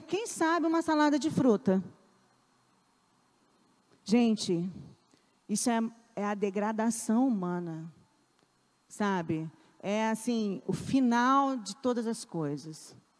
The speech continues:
Não que isso não existia antigamente. A gente lê vários relatos, né? Eu tenho, tenho estudado a história da igreja, no curso que eu tô fazendo da Nova Vida, que é uma bênção. Isso já existia antes, mas hoje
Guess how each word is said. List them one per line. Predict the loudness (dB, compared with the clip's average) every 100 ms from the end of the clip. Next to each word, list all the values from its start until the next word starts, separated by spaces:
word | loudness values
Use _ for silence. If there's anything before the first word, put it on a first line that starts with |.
| _ _ _ _ _ _ _ _ _ _ _ _ _ 0
Não | 4 6
que | 6 4
isso | 6
não | 6
existia | 6 4 4 4
antigamente. | 4 2 0 0 0 -2 0
A | 4
gente | 4 4 4
lê | 4 2 0 -6
vários | 0 2 2 2
relatos, | 2 2 2 2 0 -2
né? | -2
Eu |
tenho, | 2 2 2 0 -4 -20 _
tenho | 0 0
estudado | 0 -2 2 2 2
a |
história | 2 4 4 4
da | 0
igreja, | 2 4 6 6 4 0 -2 -6 _ _ _ _ -6
no | -4
curso | 2 2
que | 4
eu | 2
tô | 2
fazendo | 2 0 0 0
da |
Nova | 0 -2 -4
Vida, | -4 -2 -2
que | -2
é |
uma | -2 0
bênção. | 0 2 0 -2 -6 -6 -12 _ _ _ _ _ _ _ _ _ _ _ _ _ 2
Isso | 2 4
já | 4
existia | 2 0 -2 0 0
antes, | 2 2 2 0 -4 -4
mas | -2 -2 0 6
hoje | 6 6 2 -6